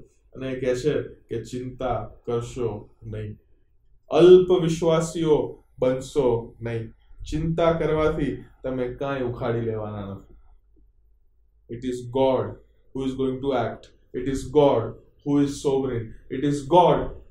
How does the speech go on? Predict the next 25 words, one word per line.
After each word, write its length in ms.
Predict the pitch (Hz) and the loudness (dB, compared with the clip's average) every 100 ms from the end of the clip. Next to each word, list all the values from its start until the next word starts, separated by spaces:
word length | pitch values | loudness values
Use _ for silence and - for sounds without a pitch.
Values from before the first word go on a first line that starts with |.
| - | -4
who 140 | 151 | 4
has 160 | 160 165 | 6 6
created 420 | 185 196 190 190 185 | 2 4 6 6 4
you 180 | 165 | 4
and 180 | 156 151 | 4 4
me. 400 | 139 123 - - | -2 -6 -8 -8
It 80 | 147 | -2
is 140 | 160 | 0
God 360 | 165 175 170 151 | 4 8 8 6
who 420 | 147 - - 170 | 0 -6 0 4
has 120 | 170 | 4
a 100 | 185 | 4
plan 380 | 185 220 220 220 | 4 6 6 6
for 220 | 208 190 | 4 4
you 100 | 180 | 4
and 160 | 165 160 | 4 2
me. 180 | 147 131 - - | -2 -4 -10 -8
અને 140 | 147 | -4
માટે 800 | 151 139 135 139 185 151 143 - - - | -2 0 -2 2 4 4 2 -2 -14 -6
જો 260 | 165 151 | 2 2
ઈશ્વર 520 | 131 - - 202 196 | 4 0 4 6 6
પર 240 | 190 190 190 | 4 2 2
જ 60 | |
બધું 280 | 170 170 175 | 4 4 4
હોય, 220 | 175 170 | 6 6